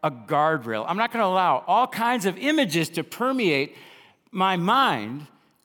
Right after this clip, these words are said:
that one day will diminish you." Okay? I'm not gonna do that, and, and I'm not gonna practice all this with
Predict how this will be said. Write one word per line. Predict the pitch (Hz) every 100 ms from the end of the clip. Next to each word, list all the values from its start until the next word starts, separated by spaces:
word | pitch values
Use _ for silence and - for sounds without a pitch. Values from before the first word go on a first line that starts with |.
| _ -
that | 156 156
one | 190 214
day | 160 127
will | 120 123 127
diminish | 127 123 120 123 113 92 - -
you." | 95 82 67 _ _ _ _ _ 98
Okay? | 139 _ _ _
I'm | 165
not | 214
gonna | 233
do | 185 180 156
that, | 90 85 123
and, | 127 135
and | 139
I'm | 151
not | 180
gonna | 170
practice | - 135 135 131 -
all | 127 107
this | 104 104 -
with | 101